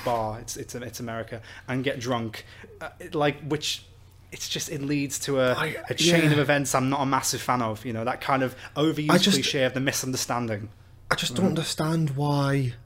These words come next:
Speaker 2: I d-, I just don't understand why, <laughs> I think,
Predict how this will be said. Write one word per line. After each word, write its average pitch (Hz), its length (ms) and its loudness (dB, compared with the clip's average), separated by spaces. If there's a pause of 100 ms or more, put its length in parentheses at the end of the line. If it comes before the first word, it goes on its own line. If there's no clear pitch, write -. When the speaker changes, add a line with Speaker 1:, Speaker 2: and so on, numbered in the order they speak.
(960)
Speaker 2:
I - 60 2
d-, 156 80 2
I 147 80 6
just - 160 4
don't 175 120 4
understand 156 420 4
why, 156 500 8
<laughs> - 80 -4
I 151 60 6
think, 151 380 10